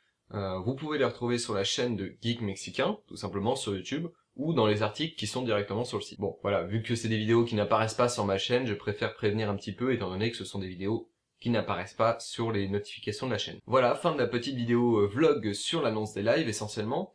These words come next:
Je ferai bien évidemment une petite, euh, annonce en vidéo quelques heures avant le live, je le, je la mettrai sur la chaîne YouTube et la vidéo disparaîtra ensuite une fois le live passé.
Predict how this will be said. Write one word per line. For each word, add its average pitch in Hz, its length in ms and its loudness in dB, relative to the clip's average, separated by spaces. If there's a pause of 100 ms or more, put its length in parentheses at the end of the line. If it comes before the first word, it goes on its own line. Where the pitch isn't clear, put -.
Je 110 160 -2
ferai 147 340 0
bien 110 180 0
évidemment 110 540 0
une 107 160 -2
petite, 131 500 -6
euh, 87 580 -4
annonce 131 720 -2 (100)
en 104 120 -2
vidéo 110 460 0 (720)
quelques 120 400 2
heures 127 220 4
avant 101 180 2
le 104 100 4
live, 113 420 2
je 98 100 -8
le, 98 120 -4 (180)
je 98 120 -2
la 104 60 4
mettrai 113 260 0
sur 117 120 -2
la 107 60 2
chaîne 113 180 2
YouTube 113 300 0
et 101 60 2
la 87 160 -6
vidéo 107 360 0
disparaîtra 107 680 -4
ensuite 117 440 -4
une 95 80 -12
fois 104 200 0
le 98 100 0
live 98 220 0
passé. 139 440 -2